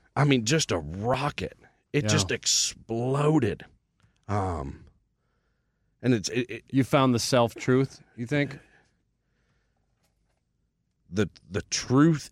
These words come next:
Speaker 1: is, is that there was no such thing as a power greater than my thinking.
Speaker 2: Mm.
Speaker 1: That's the truth, right? Like,
Speaker 2: Yeah.
Speaker 1: that's where I struggled.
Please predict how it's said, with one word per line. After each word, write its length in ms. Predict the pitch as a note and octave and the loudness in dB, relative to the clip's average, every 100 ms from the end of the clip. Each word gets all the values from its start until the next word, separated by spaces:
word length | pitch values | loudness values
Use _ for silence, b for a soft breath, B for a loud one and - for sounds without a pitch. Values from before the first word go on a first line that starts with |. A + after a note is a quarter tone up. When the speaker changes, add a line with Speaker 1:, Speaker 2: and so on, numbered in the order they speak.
| - | -2
Speaker 1:
is, 420 | G#2+ G2 F#2+ F2 | 0 0 -2 -6
is 140 | D#2+ | -8
that 160 | D#2+ D2 | -10 -8
there 160 | G#2+ G#2+ | -6 -4
was 200 | D#2 D2+ | -6 -4
no 260 | G2+ A#2+ | 0 2
such 400 | A#2 - G#2 - | 0 -2 -4 -4
thing 220 | - G2 | -4 -4
as 80 | E2 | -4
a 80 | D#2 | -8
power 380 | - G2+ F#2 F#2+ | -4 -2 0 -2
greater 400 | E2 F#2 F#2 F#2 | 0 0 0 -2
than 180 | E2 D#2+ | -2 -4
my 160 | D#2+ | -6
thinking. 440 | D#2 D2+ C2+ - - - _ | -6 -8 -8 -12 -16 -20 _
Speaker 2:
Mm. 760 | A#2 A#2 C3 C#3 C3 A2+ F#2+ E2+ - _ _ - | -2 2 4 4 4 2 -2 -6 -14 _ _ 0
Speaker 1:
That's 240 | B2+ - | 2 2
the 100 | G#2+ | -2
truth, 540 | F#2 - G#2 F2 B1+ - | -2 -2 -2 -4 -8 -8
right? 340 | E2 F#2+ G2 | -4 -2 -2
Like, 160 | F2 E2+ | -4 -4
Speaker 2:
Yeah. 180 | G#2 A#2 | 2 2
Speaker 1:
that's 220 | B2 - | 2 0
where 480 | A2+ G#2+ G2+ G2 F#2 | 2 4 4 2 0
I 120 | E2+ | -4
struggled. 600 | F2 - - E2+ C#2 - | -2 -2 -2 -4 -6 -12